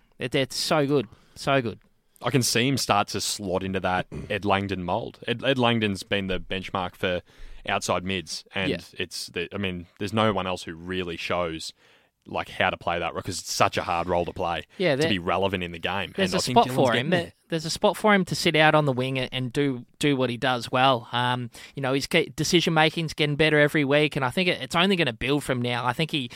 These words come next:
Speaker 1: he knows what he's capable of, and yeah, l-, looking forward to what Dill can do in, you know, this important, you know, five, six weeks of footy up,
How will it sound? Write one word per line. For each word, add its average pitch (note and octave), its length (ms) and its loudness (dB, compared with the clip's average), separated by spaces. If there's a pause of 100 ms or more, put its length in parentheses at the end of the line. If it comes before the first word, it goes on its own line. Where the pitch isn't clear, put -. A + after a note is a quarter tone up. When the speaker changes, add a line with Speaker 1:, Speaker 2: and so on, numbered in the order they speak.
(200)
Speaker 1:
he C#3+ 80 -4
knows D3 340 8
what C#3 100 2
he's B2 140 -4
capable B2 560 -2
of, A#2 260 0
and A#2 160 -4
yeah, A#2+ 200 0
l-, A#2 260 -8
looking C#3+ 300 0
forward B2 300 -2
to - 60 -10
what A#2 220 -4
Dill A#2+ 200 -6
can A2+ 180 -10
do A#2+ 160 -6
in, A#2+ 180 -6 (140)
you A#2 80 -8
know, B2+ 180 -6 (300)
this B2+ 160 -8
important, A#2+ 680 -2
you A2+ 120 -8
know, A#2 120 -4
five, A#2+ 360 0
six - 240 -6
weeks B2 180 -4
of - 80 -14
footy C3 240 0
up, - 140 -4